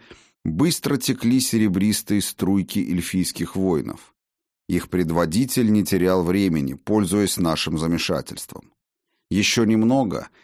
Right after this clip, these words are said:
и они оседлают берег. Выбить их оттуда будет стоить большой крови.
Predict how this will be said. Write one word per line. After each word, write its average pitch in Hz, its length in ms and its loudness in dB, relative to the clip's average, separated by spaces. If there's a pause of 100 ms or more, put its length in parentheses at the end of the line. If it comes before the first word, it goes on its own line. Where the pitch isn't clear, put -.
(160)
и - 80 -2
они 131 300 4
оседлают 120 720 2
берег. 98 640 -2 (140)
Выбить 123 500 0
их 120 160 -2
оттуда 123 460 2
будет 95 340 0
стоить 104 440 2
большой 87 520 0
крови. 78 480 -6